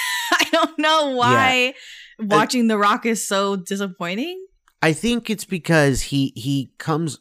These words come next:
Speaker 2: off in the movie as such a dour and, like, he's trying to put on the facade of a villain in the movie.
Speaker 1: Oh, I see.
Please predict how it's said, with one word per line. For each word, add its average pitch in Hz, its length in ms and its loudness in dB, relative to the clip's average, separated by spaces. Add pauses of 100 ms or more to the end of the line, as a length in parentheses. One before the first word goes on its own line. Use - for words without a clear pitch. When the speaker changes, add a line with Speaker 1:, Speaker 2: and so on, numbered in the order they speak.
Speaker 2:
off 127 420 2
in 135 280 -4
the 113 80 -4
movie 101 800 -2 (480)
as 123 260 -2
such 135 540 -2
a 127 180 -2
dour 127 1080 2
and, 107 720 -6 (560)
like, 120 220 -4
he's 190 240 -4
trying 180 520 0
to 143 80 0
put 147 300 0
on 127 320 2
the 104 100 -2
facade 113 640 0
of 104 240 -4
a 90 120 -6
villain 107 440 -4 (1000)
in 123 220 -2
the 98 60 -4
movie. 117 300 -2
Speaker 1:
Oh, 180 380 -6
I 175 100 -10
see. 170 380 -14